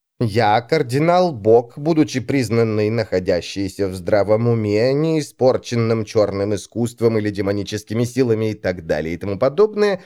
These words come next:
заявляю, что кандидат был обследован в очищенной светлой комнате под девятью печатями, двумя оракулами небесного хора».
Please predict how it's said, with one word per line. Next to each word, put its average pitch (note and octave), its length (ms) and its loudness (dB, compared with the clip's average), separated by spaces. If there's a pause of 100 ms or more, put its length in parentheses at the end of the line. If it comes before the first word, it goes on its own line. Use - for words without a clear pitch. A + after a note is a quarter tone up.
(380)
заявляю, F2 760 -2
что G#3 200 -4
кандидат D#3+ 580 0
был C#3 160 2
обследован B2 720 0
в F#3 40 -2
очищенной A#2+ 600 -2
светлой A2 380 -2
комнате F#3+ 520 0
под F#3+ 220 -4
девятью B2+ 440 -4
печатями, A#2 640 0
двумя D3 440 0
оракулами A2 640 -2
небесного F2 640 -4
хора». C2 480 -8